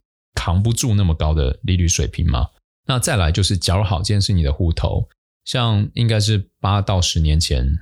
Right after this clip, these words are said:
台湾很红的这个外汇青年军，那时候就是用投资人自己的户头，但是它的平台是不好的平台，所以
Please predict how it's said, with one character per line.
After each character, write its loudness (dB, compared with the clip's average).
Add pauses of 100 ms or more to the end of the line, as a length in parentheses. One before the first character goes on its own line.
台 -2
湾 2
很 2
红 2
的 2
这 -2
个 0 (240)
外 0
汇 2
青 0
年 2
军， 0
那 0
时 2
候 2
就 0
是 0
用 0
投 0
资 0
人 2
自 2
己 0
的 0
户 0
头， -6 (340)
但 -2
是 0
它 2
的 2
平 0
台 2
是 0 (480)
不 0
好 -2
的 0
平 0
台， -4 (400)
所 -6
以 0